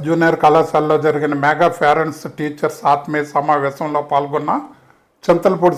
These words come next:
శాసనసభ్యులు సొంగ రోషన్ కుమార్. ఏలూరు జిల్లా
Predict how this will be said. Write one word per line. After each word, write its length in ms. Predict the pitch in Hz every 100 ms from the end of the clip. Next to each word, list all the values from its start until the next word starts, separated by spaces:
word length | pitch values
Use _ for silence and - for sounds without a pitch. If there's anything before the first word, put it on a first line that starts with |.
| -
శాసనసభ్యులు 720 | 151 156 156 147 143 160 196 196
సొంగ 260 | 147 147 139
రోషన్ 320 | 147 147 160 147
కుమార్. 280 | 147 143 143 - _ _ _ _ _ _ _ _ _ -
ఏలూరు 280 | 160 190 180 147
జిల్లా 220 | 143